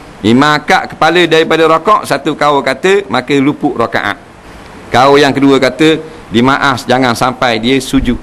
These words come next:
tu imam. Jadi dua-dua ni kita boleh ikut belaka. Bukan wajib kena baca Fatihah semua. Wajib kena qad-, baca, ganti balik Fatihah. Qadar mana dia baca sunat. Kaul dhaif kata, lalu gitu,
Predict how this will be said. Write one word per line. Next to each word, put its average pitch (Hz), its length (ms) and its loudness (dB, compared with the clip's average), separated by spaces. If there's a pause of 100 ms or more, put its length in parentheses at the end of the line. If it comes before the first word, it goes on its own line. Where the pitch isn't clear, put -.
tu - 80 -10
imam. 82 320 -2 (160)
Jadi 143 160 0
dua-dua 139 400 2
ni 131 160 0
kita 127 160 -4
boleh 110 240 -2
ikut - 320 -4
belaka. 87 240 -6 (1000)
Bukan 131 240 0
wajib 127 300 0
kena 131 100 2
baca 127 160 -4
Fatihah 135 240 0
semua. 226 300 0 (340)
Wajib 135 240 -2
kena 135 240 -2
qad-, 139 240 -2
baca, 127 340 0 (220)
ganti 127 320 -2
balik 131 240 -2
Fatihah. 151 560 -4
Qadar 139 240 -2
mana 147 320 -4
dia 127 160 -4
baca 117 400 -4
sunat. 87 240 -8 (1900)
Kaul 151 320 4
dhaif 180 240 4
kata, 170 320 2 (560)
lalu 160 440 0
gitu, 226 360 0